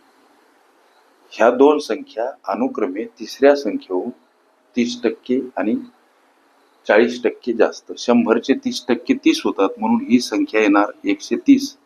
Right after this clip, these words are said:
ही संख्या येणार एकशे चाळीस. ओके, आता गणित म्हणते की दुसऱ्या संख्येहून, या संख्येहून पहिल्या संख्येची टक्केवारी काय, याचा अर्थ दुसऱ्या संख्येपेक्षा पहिली संख्या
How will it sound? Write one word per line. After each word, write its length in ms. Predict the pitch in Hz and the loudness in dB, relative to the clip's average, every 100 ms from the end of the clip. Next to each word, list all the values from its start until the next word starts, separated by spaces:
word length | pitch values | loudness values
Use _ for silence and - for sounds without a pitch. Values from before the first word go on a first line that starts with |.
| _ _ _ _ _ _ - | _ _ _ _ _ _ -6
ही 80 | 123 | -4
संख्या 420 | 123 107 95 107 | 0 0 0 2
येणार 280 | 101 101 104 - | 4 4 2 -8
एकशे 300 | 98 - 104 | -12 -8 -10
चाळीस. 440 | 98 95 82 - - _ _ | -4 -4 -4 -8 -20 _ _
ओके, 260 | 110 - - - - _ _ _ - _ _ - | -8 -4 -6 -6 -18 _ _ _ -20 _ _ -2
आता 260 | - 113 92 - - | 4 4 4 0 -8
गणित 260 | 104 143 - | -4 -4 -4
म्हणते 280 | 101 - | -10 -12
की 140 | 107 131 | -10 -10
दुसऱ्या 460 | 120 127 - 165 165 | -6 -6 2 2 4
संख्येहून, 560 | 131 110 - 95 80 - _ _ | -2 -2 -4 -4 -4 -10 _ _
या 360 | 92 104 120 147 - _ | 0 4 4 2 -4 _
संख्येहून 600 | - 113 120 123 98 98 120 _ _ _ _ - | -4 -2 -2 0 0 -2 -8 _ _ _ _ 2
पहिल्या 320 | 113 117 143 | 4 6 4
संख्येची 500 | 143 92 - 98 123 120 | 2 -4 -4 -10 -14 -10
टक्केवारी 800 | 98 - 107 113 - 95 92 98 - | -12 -10 -12 -12 -12 -4 -2 -2 -2
काय, 180 | 101 92 | 0 2
याचा 360 | 92 - 131 - | 0 2 0 0
अर्थ 300 | 95 87 - 117 151 - _ _ _ _ _ _ _ _ | -2 -4 0 0 0 -4 _ _ _ _ _ _ _ _
दुसऱ्या 440 | 107 - 123 143 | -6 0 4 4
संख्येपेक्षा 800 | 147 110 92 90 87 95 - - 117 | 2 -2 -2 0 0 0 -6 -6 -6
पहिली 400 | - 107 135 143 | -2 2 6 4
संख्या 480 | - 90 - 110 | 2 -10 -12 -18